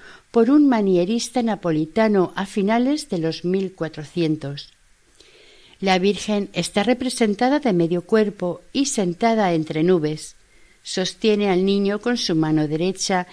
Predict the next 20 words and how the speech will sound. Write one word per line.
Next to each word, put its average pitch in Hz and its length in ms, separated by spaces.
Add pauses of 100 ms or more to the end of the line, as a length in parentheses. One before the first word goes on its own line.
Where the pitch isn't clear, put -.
(280)
que 240 100
lo 214 160
tiene 285 320
apretado 170 640
contra 151 320
su 165 160
pecho. 160 500 (800)
Ella 254 360
lleva 196 400
corsé 208 500
rojizo 202 800
y 220 200
una 285 280
capa 202 280
azul 202 520
la 185 180
envuelve 208 580 (360)
desde 190 360
la 160 100
cabeza. 165 560